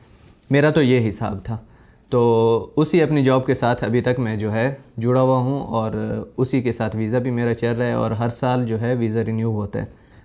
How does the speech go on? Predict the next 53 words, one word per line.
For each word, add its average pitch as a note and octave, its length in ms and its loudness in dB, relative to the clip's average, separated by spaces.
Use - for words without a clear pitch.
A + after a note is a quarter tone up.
अब D3+ 160 4
उन E3 200 4
लोगों G3 300 4
की F3 100 4
बात D3 220 4
करते C#3+ 280 2
हैं E3+ 120 4
जो D3 140 4
लोग C#3+ 200 4
आना C#3+ 260 2
चाहते B2 300 0
हैं, A#2+ 120 0
जो B2 120 4
अभी B2+ 160 4
सऊदी B2+ 300 2
अरब B2 200 2
में A#2+ 120 0
मौजूद A#2 460 0
नहीं B2 260 0
हैं A2 220 -6
और A2 200 -4
वो A#2+ 120 0
सऊदी B2 300 0
अरब A#2+ 220 0
में A#2 100 -2
आना B2+ 240 0
चाहते B2 280 -2
हैं, B2+ 100 0
यहाँ A2+ 180 -2
पर A2+ 120 -2
सेटल A#2+ 340 -2
होना A#2+ 180 -2
चाहते A#2 300 -4
हैं, A#2+ 200 -4
मक्का A#2+ 360 0
में, B2+ 360 0
मदीना B2 420 -2
में B2+ 160 -4
या A#2+ 120 -2
कहीं B2+ 260 -2
भी C#3+ 120 0
सऊदी A2+ 280 -2
अरब A2 220 -2
में, A3 160 -6
पूरा B2 240 0
सऊदी A#2+ 280 -2
अरब A#2 180 -2
का A2+ 140 -4
कानून A2+ 380 -2
तो A#2+ 80 -2
एक G#2+ 200 -2
ही F#2+ 100 -6
है। - 120 -10